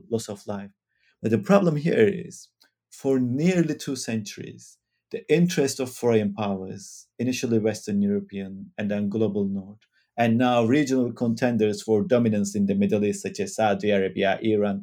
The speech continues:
Iran, and Turkey. The interests of these foreign powers have been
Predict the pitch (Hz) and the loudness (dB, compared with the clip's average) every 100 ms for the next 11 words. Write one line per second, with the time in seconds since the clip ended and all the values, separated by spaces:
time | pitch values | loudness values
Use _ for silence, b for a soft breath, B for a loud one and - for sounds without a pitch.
0 | - - 107 98 95 95 - 113 104 98 | -8 0 2 2 -2 -8 0 2 2 -2
1 | - - _ b b b b b b _ | -12 -16 _ b b b b b b _
2 | _ _ _ - - 185 196 196 170 135 | _ _ _ -14 -2 0 2 4 4 0
3 | 127 127 123 - 120 110 101 107 101 95 | 0 2 2 2 2 4 2 0 -2 -2
4 | 101 - - _ _ 131 123 127 123 117 | -6 -12 -20 _ _ 0 2 2 0 -2